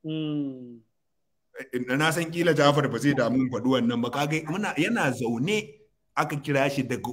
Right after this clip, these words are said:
Speaker 2: ofishin atu-, eh, eh, eh, Inspector General of Police ɗin, ɗan sanda ne ya kira shi ya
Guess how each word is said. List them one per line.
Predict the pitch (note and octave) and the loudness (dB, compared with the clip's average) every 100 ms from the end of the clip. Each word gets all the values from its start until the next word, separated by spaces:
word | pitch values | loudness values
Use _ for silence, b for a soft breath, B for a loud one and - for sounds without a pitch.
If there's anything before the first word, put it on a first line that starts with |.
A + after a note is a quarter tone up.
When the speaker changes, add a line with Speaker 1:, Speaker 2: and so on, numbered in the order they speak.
| - | 0
Speaker 2:
ofishin | G3+ G#3 D#3+ D3+ D3+ | 2 2 0 -2 -2
atu-, | C3 C3+ C3 B2 B2+ - | -4 -4 -4 -4 -4 -6
eh, | B2 | -4
eh, | B2 | -4
eh, | A2+ A2+ B2+ | -2 4 4
Inspector | B2 C#3 C#3+ C#3+ B2 | 4 2 4 4 4
General | B2 C3 B2+ | 2 2 2
of | G#2 - | -2 -4
Police | B2+ B2 B2 | 0 0 0
ɗin, | A2+ G#2+ | -6 -2
ɗan | D3+ | -2
sanda | F3 D#3+ B2+ B2 C3+ | 2 2 4 4 4
ne | B2 | 2
ya | A#2 | 0
kira | A#2 A2+ | -2 -2
shi | A2+ | -2
ya | G#2+ | -4